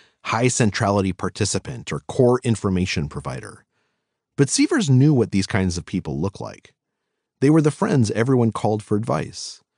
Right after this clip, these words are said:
the colleagues elected to leadership positions, the coworkers everyone welcomed into a conversation because they made it more fun. Sievers had performed on stage with super communicators, had sought them out at parties, had voted for them.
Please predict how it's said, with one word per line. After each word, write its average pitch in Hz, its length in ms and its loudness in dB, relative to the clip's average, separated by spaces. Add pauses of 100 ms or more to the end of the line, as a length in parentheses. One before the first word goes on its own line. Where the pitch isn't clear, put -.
(280)
the 127 100 0
colleagues 127 560 0
elected 104 440 -2
to 95 80 -8
leadership 120 480 -2
positions, - 720 -12 (440)
the 127 100 2
coworkers 170 640 0
everyone 143 440 0
welcomed 127 420 0
into 127 240 0
a 107 40 -2
conversation 113 720 -2 (480)
because 156 260 0
they 160 120 2
made 170 160 4
it 196 80 -4
more 123 180 0
fun. - 680 -8 (760)
Sievers 190 380 2
had 160 120 2
performed 147 380 2
on 135 140 2
stage 180 480 -2
with 95 120 -6
super 85 280 -6
communicators, - 760 -10
had 113 120 -2
sought 151 220 0
them 151 120 2
out 143 140 2
at - 100 -4
parties, - 480 -6
had 120 120 0
voted 160 400 -2
for 127 200 -10
them. - 300 -20